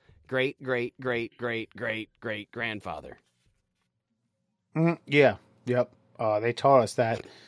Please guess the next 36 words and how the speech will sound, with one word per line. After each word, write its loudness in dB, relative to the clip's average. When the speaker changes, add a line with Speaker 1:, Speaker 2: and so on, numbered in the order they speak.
Speaker 2:
in -8
seventh -2
grade 0
when -4
they -4
were -4
doing -2
some, -8
like, -10
celebrity -4
ties -4
to -8
certain -4
things. -6
I 6
also 6
found 0
out -2
that, -4
uh, 0
Nick -6
Cage -2
was -6
related -6
to, -2
uh, -6
Pete, -2
Pete -4
Bockwinkel, 2
the -2
nineteen -2
twenties, -2
uh, 2
W 0
W 0
W -2